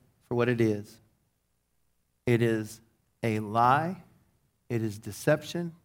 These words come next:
It is destructive. Y'all with me? Praise the Lord.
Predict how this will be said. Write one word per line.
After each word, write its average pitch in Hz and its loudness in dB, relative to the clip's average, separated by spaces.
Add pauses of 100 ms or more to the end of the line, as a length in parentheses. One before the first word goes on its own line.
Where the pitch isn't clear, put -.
(340)
It 113 -2
is 104 -6
destructive. 156 -2 (920)
Y'all 135 2
with 143 0
me? 190 -2 (1600)
Praise 127 4
the 131 0
Lord. 117 2